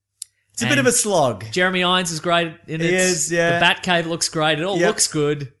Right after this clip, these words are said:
Speaker 1: Kevin Smith apparently is keep, is watching
Speaker 2: Kevin
Speaker 1: it.
Speaker 2: Smith looks good.
Speaker 1: He does. He keeps watching it and watching it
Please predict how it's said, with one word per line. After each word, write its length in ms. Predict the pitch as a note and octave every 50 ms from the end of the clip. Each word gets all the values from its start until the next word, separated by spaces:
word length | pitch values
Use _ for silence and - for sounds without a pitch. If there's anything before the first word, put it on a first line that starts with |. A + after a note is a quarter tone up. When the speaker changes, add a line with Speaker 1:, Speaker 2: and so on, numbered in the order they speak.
| _ _ _
Speaker 1:
Kevin 240 | - G#3 A3+ A3 G3
Smith 380 | - F#3+ F#3 F3+ F3+ - -
apparently 480 | - D3 B2+ D#3+ E3+ D#3+ D#3 D#3 D#3+ D#3
is 160 | D3+ C3+ B2
keep, 400 | B2 - D#3 D3 - - - -
is 140 | D3 B2 B2+
watching 140 | C3 C3 E3+
Speaker 2:
Kevin 160 | E3 F3 D#3+
Speaker 1:
it. 20 |
Speaker 2:
Smith 260 | C#3+ D3 F#3 F#3 F3 F#3+
looks 220 | F3+ D#3+ - -
good. 340 | - F#3 F3+ F3+ F3+ F3+ D#3
Speaker 1:
He 140 | E3 F3 E3
does. 380 | E3+ F3 E3+ D#3+ C#3+ B2 - -
He 100 | D#3+ D#3
keeps 240 | E3 F3 D#3+ C3+
watching 320 | C#3+ D#3 E3 E3 - E3+ D#3+
it 60 | D3+
and 100 | C#3 C3+
watching 340 | C3+ C3 C3 - - D3+ C#3
it 220 | C3 B2 - -